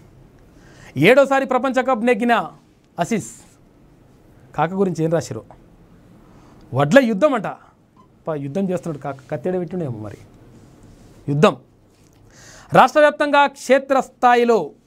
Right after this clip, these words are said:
ఉద్యమం. నేడు మండల కేంద్రాల్లో దీక్షలు, రేపటి నుంచి వరుస పోరాటాలు. కాక ఒకటి గుర్తుపెట్టుకో, ఒక్కటి గుర్తుపెట్టుకో నువ్వు. నీ యుద్ధం లేదు, పాడు లేదు, మన్ను లేదు, మశానం లేదు, అంతా పక్కకు పెట్టు. కానీ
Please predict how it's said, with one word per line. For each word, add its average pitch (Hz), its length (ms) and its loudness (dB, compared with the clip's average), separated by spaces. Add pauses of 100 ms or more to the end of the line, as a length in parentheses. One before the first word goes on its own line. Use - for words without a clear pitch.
ఉద్యమం. 180 480 0 (280)
నేడు 180 240 -2
మండల 202 320 0
కేంద్రాల్లో 226 460 0
దీక్షలు, 233 420 -2
రేపటి 254 320 2
నుంచి 226 420 -6 (420)
వరుస 196 300 2
పోరాటాలు. 220 420 -2
కాక 214 260 2
ఒకటి 247 240 2
గుర్తుపెట్టుకో, 202 540 -6 (600)
ఒక్కటి 269 260 2
గుర్తుపెట్టుకో 240 420 -4
నువ్వు. 131 160 -12 (520)
నీ 220 80 2
యుద్ధం 214 500 2
లేదు, 269 180 4
పాడు 226 300 2
లేదు, 233 160 2
మన్ను 214 260 -2
లేదు, 233 140 2
మశానం 196 360 -2
లేదు, 190 140 0
అంతా 175 180 -2
పక్కకు 208 300 -4
పెట్టు. 180 160 -2
కానీ 160 260 -6